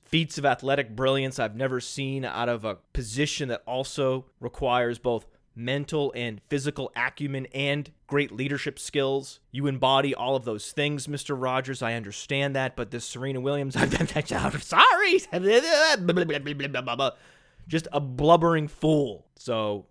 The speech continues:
sorry, American Pharoah, but there's some serious biases here that override even those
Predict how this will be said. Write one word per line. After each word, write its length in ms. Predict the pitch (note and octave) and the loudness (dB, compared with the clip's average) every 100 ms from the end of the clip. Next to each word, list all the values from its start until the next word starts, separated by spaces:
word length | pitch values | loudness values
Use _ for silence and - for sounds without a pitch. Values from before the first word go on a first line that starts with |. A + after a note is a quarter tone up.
| _ | _
sorry, 420 | - F3 F3+ D#3 | 12 12 12 12
American 440 | C3 A#2+ A2+ G#2 | 6 0 -2 -6
Pharoah, 460 | - G2+ F#2+ F#2 F2+ | -8 -6 -4 -4 -6
but 240 | F#2+ F2 _ | -8 -10 _
there's 300 | A#2+ A#2+ A#2+ | -4 -2 -4
some 240 | - A#2 | -8 -8
serious 600 | - - D#3+ D#3+ D#3 D3+ | -8 0 6 6 6 2
biases 600 | - B2+ C3 C#3 C#3 B2 | 0 2 4 2 0 -6
here 320 | A#2+ A2 A2 - - - - | -2 -2 -2 -6 -20 -20 -16
that 260 | A#2 C3 _ | -6 -6 _
override 1160 | D#3 D#3 D#3+ D3+ D3 C#3 C3 B2+ A2+ G#2 G#2+ C#3 - - _ | 2 4 2 4 2 4 4 4 4 0 -4 -6 -14 -20 _
even 400 | F#3 F#3+ G3 F#3 | -2 2 4 4
those 640 | D#3 D#3 D#3 D3 C#3 - | 6 6 8 4 0 -8